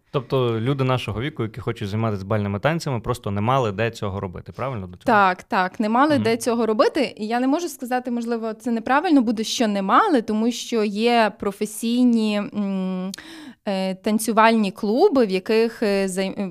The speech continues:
Speaker 2: тобто виховують там чемпіонів, які, е, діти займаються там з дитинства, щоб отримати якісь там нагороди, можливо, стати тренерами, тому подібне. Такі є. Ми самі з таких клубів, е, я, точніше, зараз про сестру щ-, ще згодом,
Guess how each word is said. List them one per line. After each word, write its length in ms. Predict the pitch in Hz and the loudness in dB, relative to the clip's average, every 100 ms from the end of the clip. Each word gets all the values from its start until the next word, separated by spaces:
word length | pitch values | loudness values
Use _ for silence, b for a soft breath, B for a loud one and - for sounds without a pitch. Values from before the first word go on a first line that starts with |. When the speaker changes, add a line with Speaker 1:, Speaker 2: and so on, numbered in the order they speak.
| 175 | -4
Speaker 2:
тобто 300 | 196 - 190 | -6 -4 -4
виховують 720 | 180 214 214 233 214 190 180 | -2 0 4 4 4 2 -2
там 180 | 180 185 | -4 -6
чемпіонів, 920 | - 185 - 180 220 285 262 214 190 | -4 -6 -4 0 4 6 6 4 -2
які, 440 | 185 185 202 196 | -6 -8 -6 -4
е, 340 | 185 - 185 180 | -2 -2 -4 -4
діти 320 | 175 220 220 | -4 -4 -4
займаються 640 | 185 185 196 196 190 185 | -4 -2 0 0 -2 -4
там 200 | 180 180 | -4 -4
з 80 | 185 | -6
дитинства, 720 | 175 175 202 240 240 - 190 190 B B | -8 -4 0 0 0 -2 -4 -4 B B
щоб 220 | - 196 | -6 -6
отримати 460 | 190 - 214 190 185 | -4 -2 0 -2 -4
якісь 260 | 180 185 | -8 -10
там 160 | - 180 | -8 -8
нагороди, 520 | 170 175 180 247 208 | -6 -4 0 0 0
можливо, 360 | 190 185 185 175 | -2 -2 -4 -4
стати 340 | - 208 226 | -2 -2 -2
тренерами, 540 | 185 180 175 196 269 233 | -8 -10 -4 0 2 0
тому 220 | 196 190 | -2 -6
подібне. 460 | 202 196 480 320 214 B B | -6 -6 -2 -2 -2 B B
Такі 240 | 214 208 208 | -8 -4 -4
є. 260 | 196 330 | -2 0
Ми 240 | 370 214 196 | 4 4 2
самі 360 | - 208 240 | 0 0 2
з 60 | 214 | 0
таких 360 | - 196 208 202 | -4 -2 -2 -2
клубів, 500 | 214 214 190 180 185 | -4 -2 -2 -4 -2
е, 360 | 190 185 180 | -2 0 -2
я, 300 | 175 202 185 | 2 2 2
точніше, 500 | - 180 - 175 - | -4 -10 -8 -10 -10
зараз 340 | 190 180 180 - | -10 -8 -10 -10
про 160 | 196 | -8
сестру 360 | 214 196 - 190 | -6 -6 -8 -10
щ-, 180 | - - | -10 -12
ще 200 | - 226 | -2 0
згодом, 460 | 226 202 330 302 | 4 4 4 2